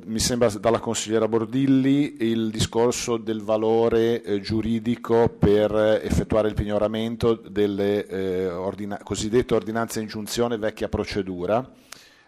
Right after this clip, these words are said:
La, eh, la risposta è: se si utilizza una procedura di tip-, di recupero civilistico, la risposta è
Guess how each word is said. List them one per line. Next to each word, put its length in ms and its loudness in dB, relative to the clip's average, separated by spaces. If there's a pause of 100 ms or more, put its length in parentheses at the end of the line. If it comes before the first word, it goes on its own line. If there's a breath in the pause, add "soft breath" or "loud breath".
La, 380 0
eh, 180 -6
la 100 -2
risposta 600 0
è: 60 -4
se 160 -2
si 160 0
utilizza 480 -2
una 160 0
procedura 500 2
di 160 2
tip-, 220 -2
di 120 0
recupero 400 2
civilistico, 600 0
la 120 4
risposta 380 2
è 120 0